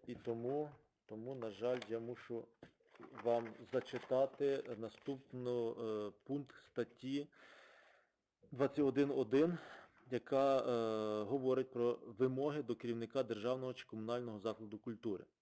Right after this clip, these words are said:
Отже, е, пунктом першим статті двадцять один один керівником державного чи комунального закладу культури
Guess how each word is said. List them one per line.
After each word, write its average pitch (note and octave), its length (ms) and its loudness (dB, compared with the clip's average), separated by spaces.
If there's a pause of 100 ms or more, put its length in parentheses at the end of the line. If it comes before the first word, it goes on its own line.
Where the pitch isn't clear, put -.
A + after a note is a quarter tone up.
(800)
Отже, A#2 400 2
е, A2 680 2 (260)
пунктом D#3 420 0
першим A#2+ 460 0
статті B2+ 320 -8
двадцять B2 260 -2
один B2+ 340 0
один A2+ 400 -2 (100)
керівником B2+ 520 -2
державного B2 540 -2
чи - 120 -14
комунального B2 520 -4
закладу B2 420 -4
культури A#2 520 -2